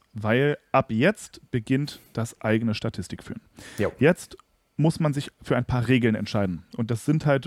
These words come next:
Speaker 1: in den meisten Fällen so ein bisschen eben Wenn-Dann-Regeln.
Speaker 2: Ja.
Speaker 1: Wenn der Kurs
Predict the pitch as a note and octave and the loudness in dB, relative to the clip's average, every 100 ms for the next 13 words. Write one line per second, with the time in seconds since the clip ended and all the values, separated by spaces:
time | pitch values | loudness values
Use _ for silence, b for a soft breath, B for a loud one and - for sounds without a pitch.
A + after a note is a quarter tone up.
0 | - B2 A#2+ A#2 A2 A#2 A#2 - B2 B2 | -4 -4 0 2 2 2 -2 0 0 0
1 | A#2+ - C3 - A#2+ A2 A#2+ B2+ C3+ - | -2 -2 0 0 -2 2 2 2 -2 -6
2 | A#2 G#2 G2 - G2 F2 D#2 - B B | -2 0 -2 -4 -6 -6 -8 -12 B B
3 | F#2+ - C#3+ G3 - C#3 D3+ - E3 F#3 | -2 2 4 4 2 2 2 2 2 2
4 | - | -2